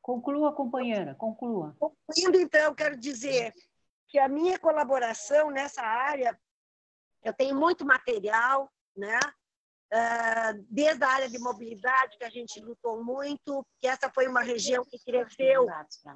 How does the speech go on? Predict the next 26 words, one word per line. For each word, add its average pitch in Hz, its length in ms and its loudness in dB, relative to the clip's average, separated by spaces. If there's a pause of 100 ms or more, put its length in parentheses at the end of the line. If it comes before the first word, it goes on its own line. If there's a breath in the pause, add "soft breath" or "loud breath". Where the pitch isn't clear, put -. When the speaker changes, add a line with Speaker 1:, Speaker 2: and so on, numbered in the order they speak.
(100)
Speaker 2:
violentamente, 302 1120 2
que 302 100 -6
não 277 180 0
houve 277 260 4
implantação 254 480 -6
de 247 80 -6
infraestrutura. 196 800 -10 (960)
Eu 254 120 6
quero 302 280 0
deixar 311 360 2
aqui 302 440 -6
a 254 100 -2
minha 247 1040 -2
disposição 302 840 0
de 277 100 -12
colaborar 254 880 2 (960)
bastante, 269 720 2
porque 247 280 -16
é 262 60 -2
uma 247 160 -4
área 247 260 -2
que - 160 -8
eu 247 100 0
atuei 240 380 -4
muitos 262 460 -6
anos, 302 560 2